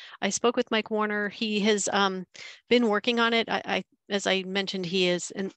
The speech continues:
was in the middle of a very large town scale, um, effort. So, um, he did, he has gotten to it though. He is, um, incorporating some of the information. I,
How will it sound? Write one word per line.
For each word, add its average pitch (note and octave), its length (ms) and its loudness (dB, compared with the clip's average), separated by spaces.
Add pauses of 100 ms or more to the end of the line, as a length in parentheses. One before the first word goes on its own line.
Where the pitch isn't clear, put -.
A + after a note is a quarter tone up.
(340)
was G#3 160 2
in G3 80 2
the F3+ 80 2
middle F#3 320 2
of E3+ 120 0
a F3 80 0
very F3 260 2
large E3+ 600 -2
town E3+ 420 -4
scale, E3 680 0 (320)
um, E3 240 0
effort. - 380 -4
So, E3 320 0 (440)
um, F3+ 180 0
he F#3 100 -2
did, G#3+ 220 0
he G#3 240 -2
has G#3+ 200 2
gotten G#3+ 220 0
to A3+ 140 0
it G#3+ 120 0
though. G#3 300 2
He G3 280 -10
is, F#3+ 380 0 (380)
um, F3 440 0 (1120)
incorporating G#3 680 2
some G#3 220 0
of G3 80 -4
the G3 100 0
information. F#3+ 680 0
I, F3+ 320 2